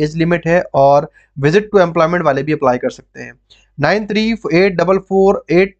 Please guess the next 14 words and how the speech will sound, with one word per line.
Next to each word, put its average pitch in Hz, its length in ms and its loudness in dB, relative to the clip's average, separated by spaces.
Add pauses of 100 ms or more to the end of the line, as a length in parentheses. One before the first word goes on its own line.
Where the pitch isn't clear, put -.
सिक्स 185 360 -4
डबल 160 220 2
ज़ीरो 147 200 0
नाइन 139 280 0 (300)
या 147 100 4
डबल 156 320 0
सेवन 202 420 0
ज़ीरो 180 240 2
सिक्स 196 340 -4 (200)
डबल 165 260 2
सिक्स 190 340 -8
ज़ीरो 156 280 2
वन 156 280 -2
फ़ोर 151 300 -4